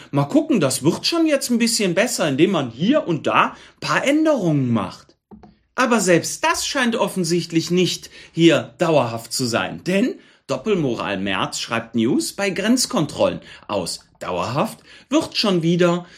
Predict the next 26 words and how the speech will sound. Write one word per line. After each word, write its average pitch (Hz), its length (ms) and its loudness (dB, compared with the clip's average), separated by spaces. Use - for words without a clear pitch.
wird 185 340 -2
schon 175 460 4
immer 294 540 2
von 202 340 -2
begrenzter 185 760 -2
Dauer. 202 580 2
Also 185 220 2
diese 208 440 0
angeblichen 233 960 -2
dauerhaften 202 800 0
Grenzkontrollen, 180 880 0
die 151 160 0
wir 143 80 4
ja 135 160 4
auch 127 160 -2
in 131 80 0
dem 127 160 0
Ausmaß 135 500 -4
nie 190 140 -2
bekommen 175 420 -2
haben, 139 280 -2
wie 107 100 0
angekündigt, 160 800 0
das 110 160 -10
nur 123 120 -2
nebenbei, 101 500 -2